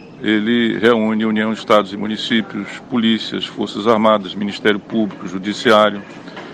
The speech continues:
academia, sociedade, ongs, ah, em torno de uma política que nós também deixamos decenal.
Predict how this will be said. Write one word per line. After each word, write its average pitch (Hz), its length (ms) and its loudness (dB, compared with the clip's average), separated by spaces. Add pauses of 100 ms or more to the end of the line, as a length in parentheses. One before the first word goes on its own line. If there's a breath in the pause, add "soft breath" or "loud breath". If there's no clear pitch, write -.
(200 loud breath)
academia, 110 840 4
sociedade, 110 880 2
ongs, 117 600 2 (600)
ah, 101 1080 4 (500)
em 131 120 2
torno 143 400 2
de 113 100 -2
uma 151 160 2
política 139 480 0
que - 100 0
nós 120 220 6
também 120 340 2
deixamos 127 540 0
decenal. 117 600 0